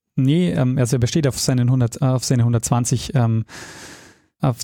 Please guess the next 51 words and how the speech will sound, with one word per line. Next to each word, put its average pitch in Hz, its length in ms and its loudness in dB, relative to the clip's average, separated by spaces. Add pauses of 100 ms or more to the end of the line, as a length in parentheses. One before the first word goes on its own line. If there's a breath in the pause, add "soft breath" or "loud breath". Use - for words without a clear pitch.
auf 143 100 2
die 131 120 -2
Truppenstärke 135 480 0
von 120 120 2
hundertzwanzig 139 640 0
und 131 100 4
überredet 131 420 2
auch 135 140 2
seine 127 200 2
Vorgesetzten, 127 640 0
ähm, 120 180 2
dass 120 140 0
sie 131 80 0
das 110 140 -2
machen.“ 147 400 0
Und 131 320 0 (680 loud breath)
das 131 440 -2
größte 170 280 2
Problem, 131 600 2
das 123 160 0
er 131 160 2
sieht, - 500 -2
ist 139 480 0
der 127 100 4
Rückweg. 110 540 -2 (100)
Und 110 120 0
er 107 80 2
sagt, 117 320 -2
„Also 113 160 2
ich 110 80 -2
trau 131 260 0
uns, 127 460 -2
ich 120 100 -2
trau 123 160 2
mir 120 140 2
zu, 170 180 -2
dass 147 180 0
wir 135 120 2
die 123 80 2
Mühle 160 240 2
zerstören, 151 440 0
aber 127 200 2
wie 143 100 2
kommen 165 240 0
wir 151 120 2
wieder 147 160 0
zurück? 160 280 0
Weil, 117 240 2 (800 loud breath)
ähm, 123 480 2
die 123 460 0
haben 127 340 2